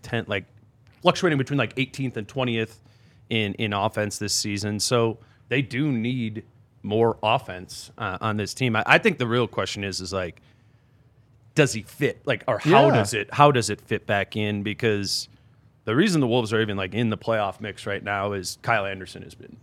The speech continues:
Speaker 1: huge. I mean, and obviously Ant has taken off, but, like, the replacing Cat with Kyle Anderson has been a, a really good fit and really allows them to do a lot of different things. I mean,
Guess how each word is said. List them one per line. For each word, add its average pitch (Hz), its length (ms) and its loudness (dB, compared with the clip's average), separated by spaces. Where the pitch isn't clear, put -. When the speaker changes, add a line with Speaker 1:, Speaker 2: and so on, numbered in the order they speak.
Speaker 1:
huge. 95 460 -10
I 170 40 2
mean, 185 140 6
and 139 100 2
obviously 123 420 2
Ant 104 240 -6
has 101 100 -14
taken 107 220 -4
off, 98 160 -4
but, 117 80 -2
like, 110 200 0
the 151 100 2
replacing 135 840 0
Cat 117 400 4
with 120 120 -8
Kyle 113 260 4
Anderson 104 460 -4
has 98 180 -6
been 101 440 -4
a, 101 280 0
a 117 100 2
really 107 360 0
good 104 280 -4
fit 120 200 -2
and 107 80 -10
really 110 320 0
allows 110 360 2
them 117 140 -2
to 110 60 -6
do 113 140 0
a - 20 -2
lot 107 200 0
of 98 60 -4
different - 280 -8
things. 113 300 -2
I 101 40 -4
mean, 98 140 -6